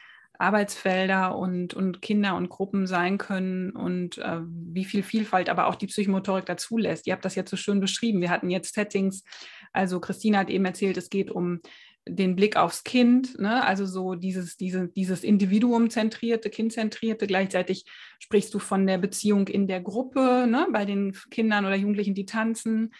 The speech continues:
Ähm, Vera hat auch unterschiedliche Gruppenkonstellationen und wiederum das einzelne Kind genannt und, äh, so die Beziehungsebene, also so da, es steckt so unfassbar viele,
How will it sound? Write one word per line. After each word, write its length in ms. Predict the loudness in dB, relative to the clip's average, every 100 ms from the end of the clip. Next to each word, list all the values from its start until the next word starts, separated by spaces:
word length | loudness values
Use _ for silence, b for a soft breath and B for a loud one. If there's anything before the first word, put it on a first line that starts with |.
| B B B
Ähm, 760 | -4 -2 0 0 -2 -4 -2 0
Vera 280 | 2 2
hat 180 | 0 0
auch 240 | 0 0 -2
unterschiedliche 840 | -2 0 -2 -4 -4 -2 -2 -4
Gruppenkonstellationen 1300 | -2 0 2 2 4 2 2 0 0 -2 0 2 0
und 140 | -2 -2
wiederum 280 | -2 -2
das 160 | -2 0
einzelne 460 | 2 2 2 0 -2
Kind 260 | -4 -2
genannt 420 | 0 2 2 2
und, 180 | 0 -2 B B B B
äh, 200 | -4 -2
so 140 | 0 -2
die 140 | -2
Beziehungsebene, 1000 | -4 -4 0 4 4 2 2 2 2 2
also 180 | -2 -2
so 160 | -2
da, 160 | -2 -2
es 200 | -2 -4
steckt 260 | -6 -4
so 200 | 0 0 2
unfassbar 600 | 0 0 -2 -2 -2 -4
viele, 560 | -2 -2 0 -2 -4